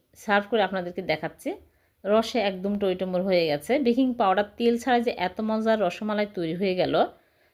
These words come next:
ভাবাই যাবে না। এভাবে আপনারা বাড়িতে বানিয়ে দেখবেন, কেউ ব্যর্থ হবেন না, একদম পারফেক্ট হবে। আমি সবগুলো সার্ভ করে নিয়েছি। অনেকে বলেন যে ঘি ছাড়া মিষ্টি হবে কি না, এজন্য আমি তাদের জন্য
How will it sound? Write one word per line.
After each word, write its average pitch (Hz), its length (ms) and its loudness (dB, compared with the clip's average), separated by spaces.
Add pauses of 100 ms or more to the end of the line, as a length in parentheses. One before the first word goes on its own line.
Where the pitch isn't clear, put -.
(120)
ভাবাই 185 320 0
যাবে 143 260 -2
না। 127 140 -2 (2250)
এভাবে 262 300 6 (120)
আপনারা 233 260 2
বাড়িতে 196 380 2 (140)
বানিয়ে 180 380 -2
দেখবেন, 170 300 -2 (880)
কেউ 214 160 2
ব্যর্থ 180 300 2
হবেন 185 360 2
না, 131 60 -2 (160)
একদম 214 380 0 (140)
পারফেক্ট 165 420 0
হবে। 143 220 -2 (180)
আমি 202 140 -6
সবগুলো 226 380 0
সার্ভ 180 300 -2
করে 170 140 -6
নিয়েছি। 143 400 -6 (1400)
অনেকে 254 380 2
বলেন 202 340 2 (100)
যে 240 180 2
ঘি 233 180 0
ছাড়া 233 260 0
মিষ্টি 202 280 -6
হবে 180 260 -2
কি 170 100 -8
না, 165 120 -4 (140)
এজন্য 202 260 -4
আমি 180 160 -2 (100)
তাদের 175 220 -2
জন্য 165 220 -4